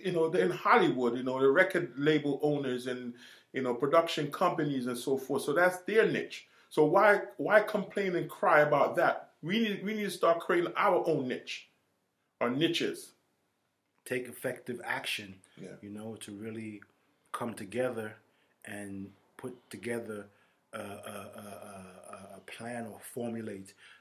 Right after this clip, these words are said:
Speaker 2: a coalition, so to speak,
Speaker 1: Mm-hmm.
Speaker 2: a group of individuals that can begin to empower,
Speaker 1: Yeah.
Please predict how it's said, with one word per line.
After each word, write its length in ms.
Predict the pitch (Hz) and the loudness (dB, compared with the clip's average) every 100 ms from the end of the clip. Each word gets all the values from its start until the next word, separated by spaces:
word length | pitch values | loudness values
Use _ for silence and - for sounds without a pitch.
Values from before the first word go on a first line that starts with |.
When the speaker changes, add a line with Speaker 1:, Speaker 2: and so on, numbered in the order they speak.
| _ | _
Speaker 2:
a 200 | 101 101 | -18 -16
coalition, 720 | 101 - 127 110 131 147 110 98 | -10 -6 -4 -4 -4 -6 -8 -12
so 160 | - | -14
to 80 | 101 | -12
speak, 420 | - - 101 98 | -12 -10 -14 -14
Speaker 1:
Mm-hmm. 300 | 95 - - | -18 -20 -20
Speaker 2:
a 20 | 95 | -18
group 460 | 98 107 143 - - _ _ _ _ _ - | -14 -8 -8 -10 -20 _ _ _ _ _ -18
of 200 | - 101 | -16 -14
individuals 840 | 110 104 98 117 120 110 107 104 92 | -12 -12 -10 -10 -8 -10 -10 -14 -12
that 220 | 107 - | -14 -14
can 100 | 110 | -14
begin 360 | 95 104 113 110 | -14 -12 -12 -12
to 180 | 113 107 | -12 -12
empower, 680 | 104 - 127 123 120 104 98 _ _ | -14 -10 -8 -6 -6 -8 -16 _ _
Speaker 1:
Yeah. 120 | 95 | -20